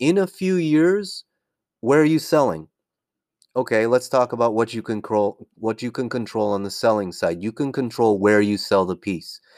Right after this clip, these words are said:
If you're gonna sell the piece legally, um, a couple things you can control would be the fees, the shipping, the insurance, and the taxes. I think if you can minimize all four of those,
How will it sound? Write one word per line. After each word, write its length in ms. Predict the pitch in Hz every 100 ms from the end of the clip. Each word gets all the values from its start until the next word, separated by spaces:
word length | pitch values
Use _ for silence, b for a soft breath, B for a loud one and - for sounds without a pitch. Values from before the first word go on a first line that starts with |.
| b b b -
If 160 | 101
you're 80 | 101
gonna 320 | 82 110 131
sell 260 | 127 135 127
the 120 | 120
piece 280 | 131 123 -
legally, 680 | 98 123 185 185 147 185 208 _ _ _ _ -
um, 540 | 101 104 101 95 90 - _ _ _ _ _ _ _ _ _ _ _ _ _ _
a 60 | -
couple 300 | 160 165 190
things 320 | 175 180 165
you 100 | 160
can 260 | 156 139 117
control 760 | - 127 110 - 135 147 143
would 220 | 113 107
be 160 | 107 110
the 100 | 95
fees, 680 | - - 120 123 135 135 -
the 100 | 101
shipping, 600 | - 131 123 135 131 127
the 160 | 110
insurance, 600 | 101 90 - 123 120 110
and 100 | 104
the 60 | 95
taxes. 720 | - 107 98 - - - - - b b b b b
I 120 | - 107
think 280 | - 131
if 100 | 123
you 140 | 131 131
can 240 | 123 107
minimize 580 | 120 139 143 143 139 120
all 180 | 127 123
four 300 | - 127 120
of 120 | 98
those, 560 | 101 110 156 185 -